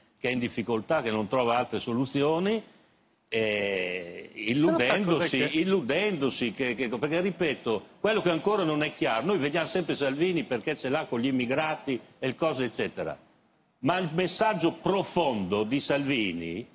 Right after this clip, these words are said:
Speaker 1: viene indirizzato nella stessa direzione in cui lo dava Berlusconi.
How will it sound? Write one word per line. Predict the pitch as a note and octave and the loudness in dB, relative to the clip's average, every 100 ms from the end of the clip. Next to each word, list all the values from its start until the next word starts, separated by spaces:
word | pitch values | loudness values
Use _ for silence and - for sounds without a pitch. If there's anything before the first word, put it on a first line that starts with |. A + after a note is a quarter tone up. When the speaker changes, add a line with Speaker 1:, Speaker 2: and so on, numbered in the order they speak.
| _ _ _ _ _ | _ _ _ _ _
Speaker 1:
viene | C#3+ G#3+ F3+ | -2 0 2
indirizzato | D3 D3+ F3+ F#3+ F3 - E3+ A#2+ G#2 A#2+ | 0 0 0 2 0 2 0 0 0 0
nella | C#3+ F3+ | 2 2
stessa | F3 - A#3 A#3 - D3 | 2 -2 -2 -2 0 0
direzione | C#3+ D#3 D#3 G#3 B3 A3 C3+ | 2 0 0 2 2 2 0
in | A2+ | 0
cui | F#3+ G#3+ | 2 2
lo | C#3+ | 2
dava | C3 G3 E3 | 2 0 0
Berlusconi. | A#2+ F3+ D3+ G2 - F#3+ B2+ F2+ C#2+ | 0 0 0 -4 -2 0 0 -4 -8